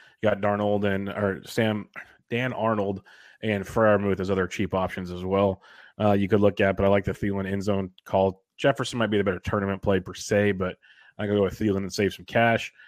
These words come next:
On the flip side, love Keenan Allen this week, but I also like looking, going back to Austin Eckler. He was super chalky last week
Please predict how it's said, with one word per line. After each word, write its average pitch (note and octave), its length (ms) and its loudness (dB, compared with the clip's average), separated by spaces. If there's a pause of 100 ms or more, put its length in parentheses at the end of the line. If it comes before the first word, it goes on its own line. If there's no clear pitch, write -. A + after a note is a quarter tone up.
(220)
On G#2+ 100 -4
the G2+ 60 -2
flip - 240 2
side, A2+ 400 4
love A2 240 2
Keenan A2+ 280 0
Allen A2 200 2
this G2+ 160 -6
week, A2 160 0
but G2 100 -2
I G2+ 40 4
also B2 240 4
like C#3 220 2
looking, B2 260 0
going A2+ 180 2
back A2+ 200 2
to G#2+ 60 -8
Austin G#2 280 0
Eckler. G2 260 -2
He G2 80 -4
was F#2 140 -4
super B2+ 460 0
chalky G#2+ 340 2
last A#2 260 2
week A#2+ 240 2